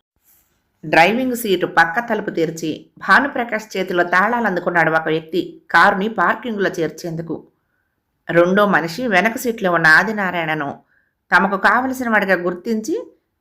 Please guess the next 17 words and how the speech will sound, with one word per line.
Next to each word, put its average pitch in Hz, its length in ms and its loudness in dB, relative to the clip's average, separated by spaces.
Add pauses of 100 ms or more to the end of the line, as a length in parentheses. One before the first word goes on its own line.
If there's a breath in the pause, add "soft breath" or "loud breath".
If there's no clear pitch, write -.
(140)
నెమ్మదిగా 190 580 0
కిందకు 196 400 -6
దింపి 190 560 -4
చేతికి 233 280 0
ఒక 190 260 -4
పూల 247 180 0
గుత్తి 220 240 -2
అందించాడు. 170 680 -2 (760)
మూడో 208 280 6
వ్యక్తి 190 540 -2
చైర్ 226 200 0
ముందుకు 202 340 -4
నడిపి 165 580 -2 (440)
ఆయనను 165 420 2
సగౌరవంగా 175 720 0
అందులో 208 300 2
కూర్చోబెట్టుకున్నాడు. 185 1000 -4